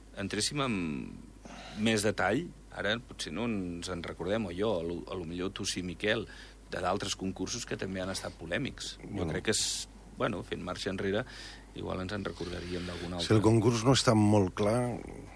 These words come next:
Speaker 2: és molt fàcil poder-lo
Speaker 1: Bé, eh,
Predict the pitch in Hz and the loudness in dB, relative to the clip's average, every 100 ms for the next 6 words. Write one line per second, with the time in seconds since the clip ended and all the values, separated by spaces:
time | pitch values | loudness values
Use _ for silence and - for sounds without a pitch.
0 | - - - 95 101 85 92 85 90 80 | -16 -12 -8 -4 -2 -2 0 0 0 -2
1 | 80 - - 92 82 85 85 82 76 65 | -4 -8 -6 -4 -2 -2 -4 -4 -4 -8
2 | - - - - - - - - - - | -12 -14 -16 -18 -16 -16 -18 -16 -16 -16
3 | - - - - - - - - - - | -16 -14 -14 -14 -16 -16 -16 -16 -16 -18
4 | - - - 104 127 - - 90 82 80 | -18 -18 -4 0 0 -2 -6 -4 -2 -2
5 | 73 62 | -4 -8